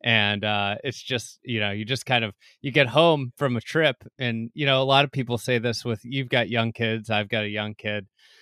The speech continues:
Is a lot of people are like, "Well, at least you got some sleep while you were away." It's like, "Well, I got less sleep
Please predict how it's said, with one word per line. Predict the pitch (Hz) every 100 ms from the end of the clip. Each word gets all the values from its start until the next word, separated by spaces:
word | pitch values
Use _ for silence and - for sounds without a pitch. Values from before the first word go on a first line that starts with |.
| _
Is | - 127 131
a |
lot | 139 135
of | 127
people | 139 123
are | 117
like, | 110 139
"Well, | 160 139 120
at | 113
least | 131 147 -
you |
got | 127 127
some | - 110
sleep | - 131 117
while | 113 107
you | 104
were | 101 98
away." | 104 104
It's | 110 -
like, | 165
"Well, | 320 320
I | 220
got | 220 180 -
less | 139 -
sleep | - 123